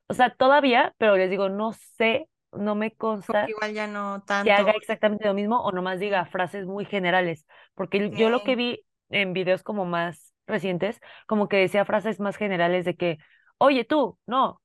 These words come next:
Speaker 1: no, tú, sí, tú, el de la maleta negra".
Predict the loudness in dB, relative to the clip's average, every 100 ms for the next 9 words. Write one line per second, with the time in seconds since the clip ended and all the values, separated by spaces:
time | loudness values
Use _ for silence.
0 | _ -6 -4 -4 -6 -4 -4 -4 -2 -2
1 | -2 -4 -6 -2 -2 -2 -4 -4 -4 -4
2 | -6 -6